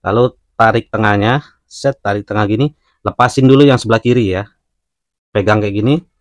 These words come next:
Nah, keluarin sebelah kiri, baru tarik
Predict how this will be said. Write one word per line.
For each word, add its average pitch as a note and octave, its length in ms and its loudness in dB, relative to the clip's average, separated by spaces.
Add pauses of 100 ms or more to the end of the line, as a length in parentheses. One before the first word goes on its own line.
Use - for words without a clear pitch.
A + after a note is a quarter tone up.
(500)
Nah, E2+ 320 -8
keluarin A2 560 2 (1040)
sebelah - 240 -8
kiri, C3 320 0 (400)
baru C3+ 240 2
tarik C3+ 320 2